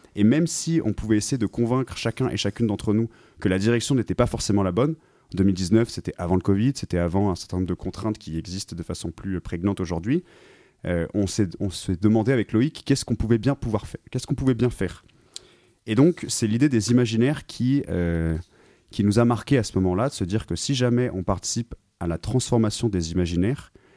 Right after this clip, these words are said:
et donc, en fait, à la transformation du regard qu'on porte, nous, sur le monde et sur nous-mêmes, eh bien, on peut progressivement participer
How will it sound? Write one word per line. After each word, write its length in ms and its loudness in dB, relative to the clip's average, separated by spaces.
et 80 0
donc, 300 2
en 60 0
fait, 280 -4
à 60 -6
la 80 -2
transformation 540 0
du 120 -2
regard 420 0
qu'on 140 -2
porte, 340 0
nous, 240 4
sur 220 2
le 100 4
monde 360 2
et 100 6
sur 200 0
nous-mêmes, 460 2
eh 100 2
bien, 320 4
on 100 0
peut 240 4
progressivement 640 0
participer 600 -2